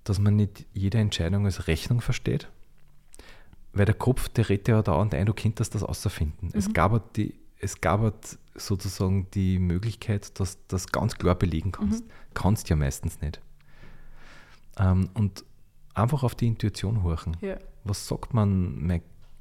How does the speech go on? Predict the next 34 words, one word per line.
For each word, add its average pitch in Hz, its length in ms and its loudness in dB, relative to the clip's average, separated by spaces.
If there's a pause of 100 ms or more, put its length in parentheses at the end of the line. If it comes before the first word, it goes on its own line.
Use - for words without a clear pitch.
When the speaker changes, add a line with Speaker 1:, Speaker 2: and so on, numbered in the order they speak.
(140)
Speaker 1:
mein 90 180 0
Gefühl, 95 360 0
meine 85 200 2
Erfahrungen? 85 580 0
Was, - 280 -8 (560)
was - 240 -4
wird 107 140 4
man 113 120 6
denn 107 120 4
eingeben? 82 640 0
Was 98 120 2
Speaker 2:
Mhm. 104 60 -2
Speaker 1:
spüre 107 340 2
ich 90 40 2
denn 82 160 2
dazu? 80 300 -4
Speaker 2:
Mhm. 92 380 -4 (640)
Speaker 1:
Ja. 90 160 -4 (1300)
Speaker 2:
Einfach 175 340 -8
mal 170 120 -6
öfter - 300 -12
das - 240 -14
Herz - 220 -12
sprechen - 480 -14
lassen. 185 460 -12 (300)
Speaker 1:
Ja, 92 180 4
ich 139 80 0
find 165 160 2
schon. 117 160 -2 (100)
Speaker 2:
Ja. 240 140 -8 (120)
Speaker 1:
Also 110 200 -2
das, 113 180 -6 (140)
genau, 92 240 0
so 98 180 -8